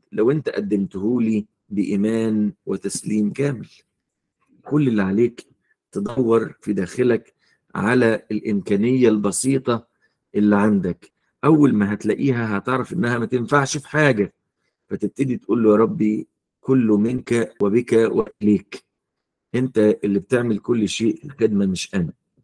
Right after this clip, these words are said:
أيضًا السيد المسيح من خلال سؤاله ده هو كان مشتاق أن يرى تلاميذه ولديهم إيمان لإشباع الجموع، خاصة وإن،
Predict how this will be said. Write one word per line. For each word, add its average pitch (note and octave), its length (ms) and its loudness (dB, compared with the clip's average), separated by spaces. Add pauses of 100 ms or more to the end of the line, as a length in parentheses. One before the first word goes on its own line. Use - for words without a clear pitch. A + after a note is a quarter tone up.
(840)
أيضًا D3 460 8 (140)
السيد D#3 280 -2
المسيح B2 560 -2
من G#2+ 160 -6
خلال C3 320 2
سؤاله B2 440 2
ده G2+ 120 0
هو B2 260 2 (420)
كان E3 260 4
مشتاق C3+ 720 0
أن A2 120 -2
يرى C3 260 4
تلاميذه A#2+ 680 -2 (440)
ولديهم A#2+ 720 4
إيمان B2+ 600 -2
لإشباع A2+ 580 2
الجموع، D3 720 -2 (440)
خاصة F3 800 0 (520)
وإن، C3 560 0